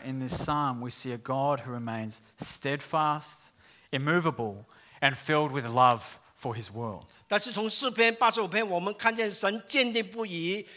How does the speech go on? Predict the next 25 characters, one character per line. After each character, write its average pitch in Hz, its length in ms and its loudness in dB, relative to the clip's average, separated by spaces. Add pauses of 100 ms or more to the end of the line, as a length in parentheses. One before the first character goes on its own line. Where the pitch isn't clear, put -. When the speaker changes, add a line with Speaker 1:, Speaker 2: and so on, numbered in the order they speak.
(140)
Speaker 2:
他， 240 240 -2
他 226 160 -4
的 202 140 -14
慈 190 320 -2
爱 214 360 4 (240)
充 240 220 -4
满 143 180 2
在 175 220 0
我 131 180 -6
们 127 140 -14
中 139 180 -14
间。 117 240 -14 (240)
Speaker 1:
This 175 180 4
psalm 208 160 8
is 170 60 2
a 175 60 4
message 175 680 2 (640)
of 135 180 2
Jesus 160 640 2 (160)
to 151 80 0
a 139 40 2
desperate 160 600 0
and 139 160 -4
thirsty 143 500 -2
world. 127 460 2